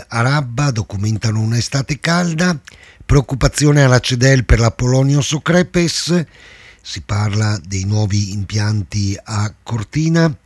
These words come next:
eh, il panorama dal villaggio residenziale abbassa il valore immobiliare.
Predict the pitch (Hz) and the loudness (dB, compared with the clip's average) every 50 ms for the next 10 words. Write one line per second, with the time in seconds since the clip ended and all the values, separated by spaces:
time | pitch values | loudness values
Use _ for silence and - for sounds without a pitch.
0 | - - - _ _ _ - - - _ _ - - 85 80 80 78 78 76 73 | -20 -20 -20 _ _ _ -20 -20 -20 _ _ -12 -10 -10 -8 -8 -10 -12 -12 -12
1 | 73 73 76 76 76 78 82 95 95 - - 110 104 107 107 110 117 120 117 117 | -14 -14 -14 -14 -12 -10 -10 -10 -6 -4 -4 -2 0 0 2 2 2 4 4 2
2 | 107 92 87 101 101 92 92 104 101 110 110 110 92 107 113 101 101 85 104 104 | 2 2 2 0 0 0 0 0 0 2 0 0 0 0 0 0 0 -2 -2 0
3 | 104 113 110 95 - 120 120 117 120 117 113 104 90 87 87 104 113 107 - - | 2 2 2 2 2 2 4 4 6 6 4 2 2 0 -2 0 0 0 -2 0
4 | - 107 101 98 95 92 131 131 113 82 78 87 101 98 87 80 80 71 80 80 | 0 0 0 0 0 0 0 0 0 -2 -4 -4 -4 -4 -4 -6 -8 -10 -10 -10
5 | 71 73 69 69 71 76 82 | -10 -10 -10 -10 -10 -12 -12